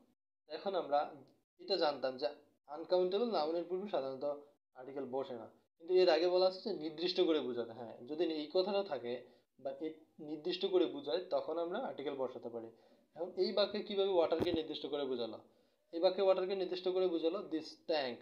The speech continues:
মানে শুধু এই ট্যাঙ্কের পানিকেই বোঝানো হয়েছে। অন্য কোনো tank নয়। এই জন্য এখানে এই বাক্যের ও-, পূর্বে water শব্দটির আগে article বসানো হয়েছে। যেমন আমরা যদি বলি, "Water has no color"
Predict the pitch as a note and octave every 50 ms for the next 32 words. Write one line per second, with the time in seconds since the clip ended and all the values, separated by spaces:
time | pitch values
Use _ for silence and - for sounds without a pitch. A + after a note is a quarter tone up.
0 | - - C3 C#3 D3+ F#3 G#3+ G3+ - - F3+ E3 F3+ F#3+ F#3 - - E3+ F#3 G#3+
1 | G3+ - G3+ G3 F#3+ F3+ F#3+ E3+ D#3+ E3 D3+ D3 C#3+ D#3 D3+ C#3+ C#3 C#3 C3 C3+
2 | C3 C3+ C#3 C#3+ D3 C#3+ C#3+ B2+ B2 A#2+ - C#3+ E3 G3+ A#3 - - _ _ _
3 | _ _ _ - C3+ C#3+ D3 D3 D#3 D#3 E3 E3+ E3+ E3+ D#3+ D3+ C#3+ D#3+ F#3+ G#3+
4 | - - - _ _ - D3 C#3+ C#3 B2+ A#2 - - - _ _ _ _ _ _
5 | _ _ _ _ _ _ _ _ - F3+ F3+ F3+ F#3 F#3 F#3 G3+ F#3+ D#3 C3+ B2+
6 | C3+ E3+ G3+ G3+ - _ _ _ _ _ _ D#3 D#3 D#3 - E3+ E3 E3 F3+ G3+
7 | A#3+ B3 - - - - _ _ - D3+ C#3+ C#3+ C#3 C#3 - E3+ E3 E3 E3 D3+
8 | C#3+ D3 - - - E3 D#3 D3+ D#3+ D3+ C#3+ C#3+ C#3 C#3 C#3+ E3 D#3 D#3+ E3 D#3
9 | D#3 D#3+ - D3 C3+ C#3 C3 C3 D3+ D#3+ D3 C3+ B2+ B2+ C#3+ D3 D#3+ D3+ C#3+ C3
10 | A#2+ B2+ B2 B2 A#2 A#2 - - A2+ A2 - _ _ _ _ _ _ _ _ _
11 | _ _ _ _ _ _ _ _ _ C#3 B2 C#3 D3 C#3+ C#3+ D3+ D#3+ E3 - -
12 | - D3 C#3+ D3+ D3+ D3+ D#3 D#3 D#3 C#3 C#3+ C#3+ D3+ D3+ D3+ C#3+ C#3 C#3 C3+ C#3+
13 | D#3 D3 C#3+ C3+ B2+ C3 C#3+ C#3+ C3 C3 C3 C3 C3 C3 C3 B2+